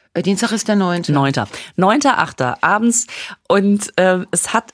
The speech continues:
Speaker 2: wirklich so ein, so ein Bock gemacht, weil ich darf ja jetzt noch nicht sagen, auf wen ich treffe, weil man dann ja eventuell
Speaker 1: Du bist
Speaker 2: weiß,
Speaker 1: weitergekommen.
Speaker 2: wer Montag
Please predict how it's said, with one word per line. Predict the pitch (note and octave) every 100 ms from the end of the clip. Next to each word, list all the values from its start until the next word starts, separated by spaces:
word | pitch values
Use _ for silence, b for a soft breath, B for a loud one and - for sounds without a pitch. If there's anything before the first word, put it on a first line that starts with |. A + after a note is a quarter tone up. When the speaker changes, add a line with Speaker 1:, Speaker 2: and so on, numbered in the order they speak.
| -
Speaker 2:
wirklich | D#3 F#3 A3 A3 -
so | G#3 -
ein, | G3 G3 G3+ - - _ _ _
so | G#3 F3+ G3 B3+ - -
ein | A#3+ A3 - _ _
Bock | - - -
gemacht, | G3 D#3+ F#3+ G#3 - -
weil | F3+ G#3 A3+ B B B _ _ _ _ _ _ _ _ _ _ _ _ _
ich | F#3
darf | - G3
ja | G#3
jetzt | F#3+ F#3+
noch | F#3+
nicht | G#3 F3
sagen, | F3+ G3+ G#3
auf | - -
wen | F#3
ich | E3+ -
treffe, | - G3+ A#3 A3
weil | F#3+
man | F#3+ E3+
dann | E3 E3
ja | E3+
eventuell | D#3+ D3 E3+ G3 E3 D3+
Speaker 1:
Du | F#3
bist | D3
Speaker 2:
weiß, | F3 A#3+
Speaker 1:
weitergekommen. | A3 D#3+ D#3+ E3 D#3+ D#3+
Speaker 2:
wer | F3 G3+ G3+
Montag | F3+ F3+ F3 G#3 A#3+ A#3 A3+ A3 A3+ -